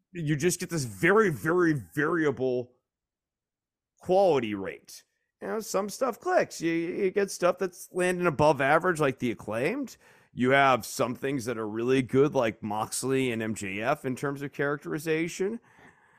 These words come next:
And then you have stuff that kinda stinks, like whatever the Jeff Jarrett thing is, and whatever the Saraya thing is. And,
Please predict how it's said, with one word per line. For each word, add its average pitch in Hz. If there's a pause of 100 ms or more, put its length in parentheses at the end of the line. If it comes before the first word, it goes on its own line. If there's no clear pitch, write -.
(300)
And 135
then 131
you 131
have 135
stuff - (100)
that 135 (440)
kinda 131
stinks, -
like 110
whatever 98
the 143
Jeff 147
Jarrett 196
thing 120
is, 82
and 82
whatever 123
the 151
Saraya 160
thing 107
is. 78
And, 98